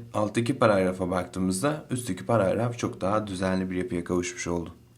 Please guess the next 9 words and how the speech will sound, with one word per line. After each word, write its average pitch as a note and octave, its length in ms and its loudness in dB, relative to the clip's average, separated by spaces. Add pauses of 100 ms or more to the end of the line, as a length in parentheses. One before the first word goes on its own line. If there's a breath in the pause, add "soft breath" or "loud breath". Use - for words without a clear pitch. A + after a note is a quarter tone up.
(100)
Metin D3+ 300 4
kutusundaki E3 520 0
düzenlemelerinizi D#3 800 4
yaptıktan D#3 500 4
sonra B2+ 600 2
Selection C3 500 2
Tool'a G2 200 0
geçiş F#2 300 0
yaparak A#2 520 2